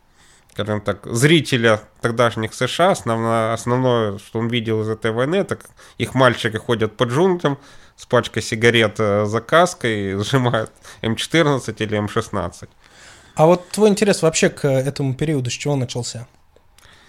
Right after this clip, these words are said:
Speaker 1: Ну, сложно сказать. В принципе, меня вот, э, в оружии всё время интересует именно тема его бо-, боевого применения. Ну, во-первых, создание, во-вторых, боевого применения, как оно себя показывало, скажем так, в сложных условиях. И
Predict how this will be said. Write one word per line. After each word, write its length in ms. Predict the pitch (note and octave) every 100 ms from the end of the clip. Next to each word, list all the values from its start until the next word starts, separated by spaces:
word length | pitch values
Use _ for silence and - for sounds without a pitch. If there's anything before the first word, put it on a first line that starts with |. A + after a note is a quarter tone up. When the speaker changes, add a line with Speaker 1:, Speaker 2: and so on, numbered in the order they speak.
| _ _ _ _
Speaker 1:
Ну, 240 | C#3 F#3+ F3+
сложно 360 | - G#3 E3 A#2+
сказать. 320 | - F#3+ G#3+
В 60 |
принципе, 520 | - F3+ F3 - - C#3
меня 520 | C3+ C#3+ C#3+ C3+ B2+
вот, 260 | B2 -
э, 260 | A#2 A2+ A2+
в 120 | A2
оружии 320 | C3 C#3+ A#2+
всё 160 | A2 C3
время 240 | D3 B2+
интересует 580 | A#2+ A2+ B2+ B2+ C#3 A#2
именно 240 | A#2 A2+ A2
тема 300 | - A#2+ A2+
его 160 | A2
бо-, 220 | A2+ C3
боевого 480 | B2+ A#2+ B2+ B2 A2+
применения. 520 | G#2+ B2+ C3 F3 G3+
Ну, 260 | C#3 C3+ B2 - - -
во-первых, 340 | A2+ C#3 A#2+
создание, 440 | - C3 F3 A3 B2+
во-вторых, 280 | - B2+
боевого 280 | B2 C3 B2
применения, 460 | A2+ A#2+ C3 C3 A2
как 160 | -
оно 120 | A2 A2
себя 180 | -
показывало, 640 | A2 A#2 C#3 A#2 G#2+ G#2+ G#2
скажем 320 | - G#2+ G#2+
так, 100 | G#2
в 40 |
сложных 380 | C#3 B2 G#2 G2+
условиях. 560 | A#2 - D#3+ G3 B2 -
И 160 | A2